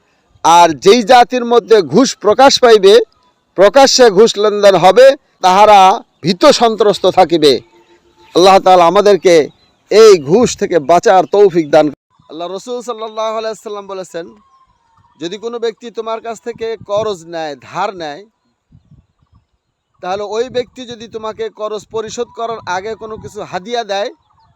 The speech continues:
তাহলে সে হাদিয়া কখনোই গ্রহণ করবে না। যদি সেটা গ্রহণ করো, তাহলে সেটা সুদ হিসাবে গণ্য হবে।" আল্লাহ তাআলা আমাদেরকে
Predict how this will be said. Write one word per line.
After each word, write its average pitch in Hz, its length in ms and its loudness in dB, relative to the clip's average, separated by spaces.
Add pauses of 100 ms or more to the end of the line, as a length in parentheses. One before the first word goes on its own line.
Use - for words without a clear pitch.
তাহলে 196 260 -8
সে 196 160 -12
হাদিয়া 196 480 -8
কখনোই 262 460 -10
গ্রহণ 202 380 -14
করবে 170 280 -16
না। 131 160 -16 (500)
যদি 165 180 -16
সেটা 202 240 -10
গ্রহণ 202 400 -12
করো, 247 340 -12 (440)
তাহলে 202 300 -8
সেটা 196 300 -12
সুদ 233 320 -10
হিসাবে 214 500 -12 (440)
গণ্য 202 260 -10
হবে।" 156 320 -10 (680)
আল্লাহ 208 240 -8
তাআলা 196 280 -10
আমাদেরকে 180 600 -16